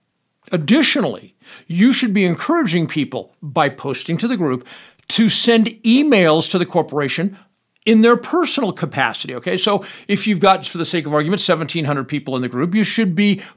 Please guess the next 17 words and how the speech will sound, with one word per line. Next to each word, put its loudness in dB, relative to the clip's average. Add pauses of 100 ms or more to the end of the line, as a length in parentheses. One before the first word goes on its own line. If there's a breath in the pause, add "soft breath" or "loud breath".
(100)
posting 2
in 0
that 0
group, -8 (160 soft breath)
"Hey, 0
listen, 2
everyone, 2 (220)
every 0
single -4
one 2
of -2
you -4
should -6
be -4
sending -4 (300 loud breath)
a 2
personal 0